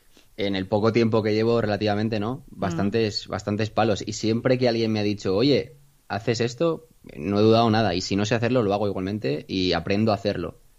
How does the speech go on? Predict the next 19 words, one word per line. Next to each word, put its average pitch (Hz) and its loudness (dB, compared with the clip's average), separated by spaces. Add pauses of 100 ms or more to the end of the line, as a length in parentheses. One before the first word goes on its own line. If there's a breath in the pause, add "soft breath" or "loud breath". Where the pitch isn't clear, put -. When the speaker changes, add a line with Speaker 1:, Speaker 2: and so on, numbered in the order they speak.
(180)
Speaker 1:
O - -20
sea, 90 -4
ya 95 2
te 98 2
digo, 92 4
desde 90 0
grabar 90 0
una 98 -2
boda, 117 4
desde 95 0
grabar 92 0
un 92 -2
reportaje 92 -4
para 90 -2
una 92 -2
asociación 90 -2
de 85 0
memoria 87 0
histórica, 107 0